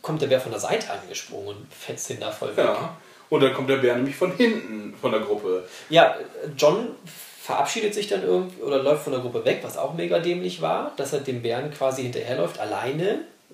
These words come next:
Speaker 1: Dann ist dann nur noch dieser Blutfleck.
Speaker 2: Mhm.
Speaker 1: Und dann stehen sie da, aber immer-, immerhin alle zusammen, stellen sich im Kreis auf und dann kommt der Bär da irgendwie reingesprungen.
Speaker 2: Mit Tarnmodus, ja.
Speaker 1: Ja.
Speaker 2: Ähm,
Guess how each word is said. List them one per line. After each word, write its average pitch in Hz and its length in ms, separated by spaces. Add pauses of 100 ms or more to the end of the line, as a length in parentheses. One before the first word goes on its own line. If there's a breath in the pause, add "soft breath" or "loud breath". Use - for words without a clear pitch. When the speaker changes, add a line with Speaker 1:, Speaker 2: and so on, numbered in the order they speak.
Speaker 1:
Dann 127 220
ist - 140
dann 120 100
nur 113 100
noch - 60
dieser 110 200
Blutfleck. 185 640 (240 soft breath)
Speaker 2:
Mhm. 120 400 (180)
Speaker 1:
Und 131 80
dann 131 120
stehen 156 200
sie 160 80
da, 143 140
aber 135 180
immer-, 135 200 (120)
immerhin 151 260
alle 120 160
zusammen, 120 420
stellen 143 220
sich 127 160
im 117 100
Kreis 170 320
auf 175 200
und 143 260 (200)
dann 160 180
kommt 147 180
der 127 60
Bär 127 140
da 127 100
irgendwie 120 240
reingesprungen. - 540
Speaker 2:
Mit - 80
Tarnmodus, 90 640 (1500 soft breath)
ja. 120 100
Speaker 1:
Ja. 95 300
Speaker 2:
Ähm, 95 280